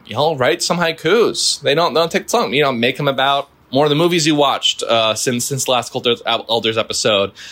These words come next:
Uh, maybe write a haiku about whatever, about how you feel right now. Just, I just wanna hear a haiku from both of you. That's my request, all right?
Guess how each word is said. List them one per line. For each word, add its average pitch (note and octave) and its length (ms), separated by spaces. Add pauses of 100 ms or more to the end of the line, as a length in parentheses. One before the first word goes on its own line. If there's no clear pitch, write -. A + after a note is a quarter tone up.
(180)
Uh, A#2 200
maybe B2+ 440
write A#2+ 240
a B2+ 100
haiku D3+ 160
about D#3 260
whatever, D#3+ 340
about A#2+ 200
how C3 60
you D3 100
feel F3 180
right E3+ 180
now. E3 260
Just, C3+ 320
I D#3+ 120
just G3+ 200
wanna A#3+ 180
hear F3+ 280
a F3+ 100
haiku E3 440
from C#3+ 160
both B2+ 240
of - 40
you. G2+ 100
That's G2+ 240
my E3 100
request, C3 720
all G#2 60
right? C#3 320